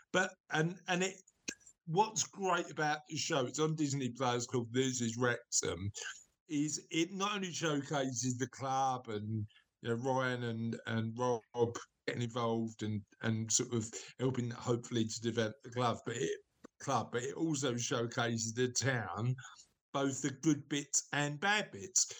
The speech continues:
And one of the things that, um, uh, I didn't realise, um, uh,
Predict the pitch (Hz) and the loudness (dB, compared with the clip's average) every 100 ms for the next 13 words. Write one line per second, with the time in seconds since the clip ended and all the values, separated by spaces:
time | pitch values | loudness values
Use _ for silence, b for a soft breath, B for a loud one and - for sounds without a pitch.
0 | B - 170 185 175 160 160 151 147 131 | B -2 0 2 0 -2 0 0 0 -2
1 | 123 - 131 131 - 135 123 120 110 - | -2 0 -2 -2 -4 -2 0 2 0 -2
2 | _ _ - _ _ _ - - _ - | _ _ -20 _ _ _ -10 -10 _ -4
3 | 107 165 156 147 120 104 95 107 147 - | -2 0 0 0 -2 -2 0 0 0 0
4 | - - - - - 143 151 156 160 156 | -2 -2 -2 -2 -6 -2 0 0 -4 -10
5 | _ _ _ _ _ _ - 156 | _ _ _ _ _ _ -2 -2